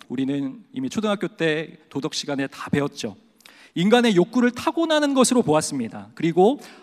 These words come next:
하-, 가장 하위부터 최고 등급 오 등급까지 계속해서 아래 등급이 단계가 충족이 되면 한 단계씩 위로 올라가게 되죠. 가장 하위 단계 일 단계는 생리적 욕구,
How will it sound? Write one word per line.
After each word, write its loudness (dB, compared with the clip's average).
하-, -2
가장 -2
하위부터 -2
최고 -2
등급 0
오 -2
등급까지 -2
계속해서 0
아래 2
등급이 0
단계가 0
충족이 -2
되면 -4
한 -6
단계씩 -2
위로 2
올라가게 2
되죠. -12
가장 2
하위 2
단계 4
일 0
단계는 2
생리적 0
욕구, 0